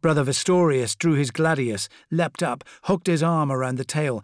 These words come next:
and hacked at the ribbed flesh metal as he hung there. Molten metal spurted from the wound and splashed on his visor, but he did not stop.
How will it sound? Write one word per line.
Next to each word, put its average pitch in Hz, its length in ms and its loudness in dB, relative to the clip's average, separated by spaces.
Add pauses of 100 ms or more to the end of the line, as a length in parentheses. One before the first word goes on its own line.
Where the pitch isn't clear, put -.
(160)
and 151 120 -2
hacked - 380 -4
at 160 100 -8
the 147 100 -6
ribbed 147 280 -4
flesh 156 420 -8
metal 117 340 -6
as 92 120 -10
he 123 80 -6
hung 135 280 0
there. 104 280 -6 (400)
Molten 156 460 0
metal 151 320 -4
spurted 151 760 -2
from 156 160 0
the 143 100 2
wound 135 360 0 (180)
and 135 120 -6
splashed - 500 -6
on 147 80 -2
his 131 140 -2
visor, 120 480 -2 (220)
but 143 100 -2
he 131 100 -4
did 117 180 -2
not 127 260 -4
stop. - 480 -6